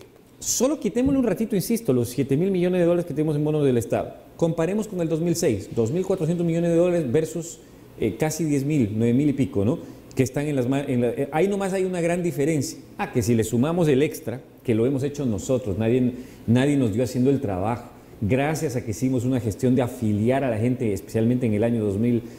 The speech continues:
diez, y que nos permitió más que duplicar el número de afiliados, ya no tenemos ingresos de mil millones de dólares anuales, como lo teníamos en el dos mil seis, sino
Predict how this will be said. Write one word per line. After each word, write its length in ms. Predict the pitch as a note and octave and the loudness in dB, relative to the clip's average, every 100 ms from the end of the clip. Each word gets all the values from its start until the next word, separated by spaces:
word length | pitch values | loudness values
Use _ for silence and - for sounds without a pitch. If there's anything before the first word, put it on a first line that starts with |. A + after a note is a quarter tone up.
| - - | -10 0
diez, 320 | G#2 C3+ A#2 | 4 4 2
y 80 | A#2+ | -2
que 100 | A2+ | -2
nos 120 | G#2 | -4
permitió 400 | - G#2 G2 C3 | -2 -2 2 2
más 160 | B2+ A#2+ | 2 0
que 180 | C3+ | 0
duplicar 720 | A2 C#3 B2 C3+ A#2+ - D3+ D#3+ | 4 2 2 0 -2 0 -2 0
el 140 | B2 | 0
número 240 | C#3 B2+ | 0 0
de 60 | B2+ | 0
afiliados, 420 | C3+ D3 B2+ G2+ - - - - | -2 -2 -2 -2 -10 -20 -20 -6
ya 160 | A2+ D#3+ | 0 2
no 140 | F3 | 0
tenemos 420 | D#3+ D3+ D#3+ E3 C3+ | -2 -2 -2 -2 -2
ingresos 580 | C3 D3 D#3 - C#3 | 0 0 0 -2 -4
de 280 | B2 A#2+ - | 0 0 0
mil 320 | C3+ C3 D#3 D#3 | 0 4 4 4
millones 380 | D3 C3+ D3 | 4 4 2
de 100 | C#3 | 2
dólares 460 | A#2+ C#3 C#3+ C3+ B2+ - | 4 4 2 0 -4 -6
anuales, 600 | A#2+ A#2+ C3+ C3+ B2+ C3 | -2 2 2 2 2 0
como 220 | A#2+ G#2+ | 0 2
lo 120 | G#2+ | 2
teníamos 380 | G#2 A2+ C3 B2+ | 2 2 2 2
en 120 | A#2 | 2
el 100 | G#2+ | 2
dos 140 | G#2+ G#2+ | 2 2
mil 180 | C3+ | 2
seis, 260 | - C#3 C3 - - | 2 -2 -4 -10 -16
sino 540 | - A#2 A2+ C#3 D3+ | -2 2 4 4 0